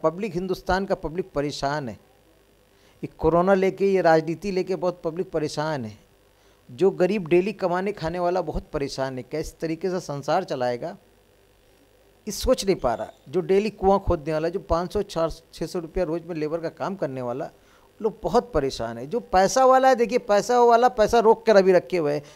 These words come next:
कि हिंदुस्तान का नीति किस तरफ करवट बदलेगा, पैसा वाला फिर पैसा लड़ाएगा।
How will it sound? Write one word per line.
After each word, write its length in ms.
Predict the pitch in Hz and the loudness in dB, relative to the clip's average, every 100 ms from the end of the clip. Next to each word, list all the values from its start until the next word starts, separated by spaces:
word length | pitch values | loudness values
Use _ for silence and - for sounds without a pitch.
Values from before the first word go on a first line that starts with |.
| _ | _
कि 60 | 214 | 0
हिंदुस्तान 600 | 226 226 226 - 226 240 | 0 0 0 2 2 2
का 140 | 240 | 0
नीति 300 | 220 208 233 - | 2 0 -4 -6
किस 340 | 240 - - | -6 -6 -4
तरफ 260 | 202 254 247 | 2 2 4
करवट 280 | 196 185 180 | 4 4 2
बदलेगा, 440 | 180 175 175 160 147 123 _ _ _ _ _ _ _ _ _ _ 214 | 0 2 2 2 0 -8 _ _ _ _ _ _ _ _ _ _ -2
पैसा 220 | 208 226 | 0 4
वाला 180 | 208 196 | 4 4
फिर 160 | 196 | 2
पैसा 260 | - 147 139 | -2 -4 -2
लड़ाएगा। 400 | 113 107 110 - | -4 -6 -10 -18